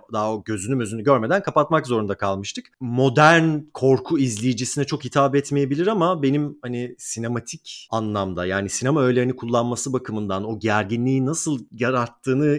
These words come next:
izlemek ve etkisini kendimde görmek anlamında çok başarılı ve çok etkileyici, korkunç buluyorum yani.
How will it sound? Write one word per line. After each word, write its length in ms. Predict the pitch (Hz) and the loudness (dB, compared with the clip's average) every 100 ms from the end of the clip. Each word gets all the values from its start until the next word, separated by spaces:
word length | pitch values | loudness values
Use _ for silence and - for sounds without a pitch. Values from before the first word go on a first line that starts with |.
| 147 | -2
izlemek 640 | 110 95 120 180 185 - 107 | -8 0 2 4 2 -6 -2
ve 320 | 120 123 - 123 | 0 0 -2 -8
etkisini 480 | - - - 190 | -8 -8 -2 2
kendimde 420 | 226 156 135 135 135 | 4 4 4 4 4
görmek 340 | 127 123 120 | 4 4 0
anlamında 420 | 123 123 131 208 | -2 -2 -2 -2
çok 240 | 196 170 120 | -4 -4 -4
başarılı 360 | - 131 165 | 0 0 2
ve 60 | 156 | 0
çok 280 | 147 - 101 | -4 -8 -12
etkileyici, 420 | - 101 117 127 | -12 -8 -6 -6
korkunç 460 | 92 90 196 - | -8 -4 -4 -4
buluyorum 340 | 95 82 78 78 | -6 -4 -6 -8
yani. 300 | 78 110 | -10 -10